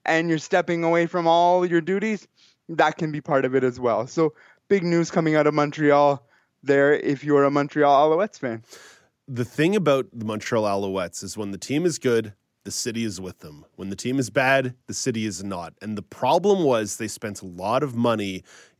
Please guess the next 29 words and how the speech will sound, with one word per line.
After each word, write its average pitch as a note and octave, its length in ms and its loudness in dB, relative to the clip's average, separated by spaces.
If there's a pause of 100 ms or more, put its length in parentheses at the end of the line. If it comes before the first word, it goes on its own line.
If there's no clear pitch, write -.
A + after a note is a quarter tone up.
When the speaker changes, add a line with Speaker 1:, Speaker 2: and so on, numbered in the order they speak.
Speaker 2:
in A#2+ 260 0
the G#2+ 380 -2 (160)
late B2 440 -4
two C#3 200 -4
thousands, A#2+ 580 -2
early A#2+ 220 -2
twenty B2 280 -4
tens, G#2 440 -6
in G2+ 180 -8
the G2 80 -8
height B2+ 260 -2
of B2 120 -4
the B2 100 2
Anthony A#2+ 300 -2
Calvillo A2+ 540 -4
area, G2 380 -6 (200)
era, A2 240 -2
and G2+ 120 -12
said, A2 280 -6 (300)
"You A#2+ 100 -6
know E3+ 160 0
what? F#3+ 180 -2 (280)
Fifteen D3+ 380 -6
thousand C3+ 520 -4
p-, B2+ 100 -10
seats C3 320 -8
in B2 60 -2
our A#2+ 80 -2
stadium, C3+ 520 -2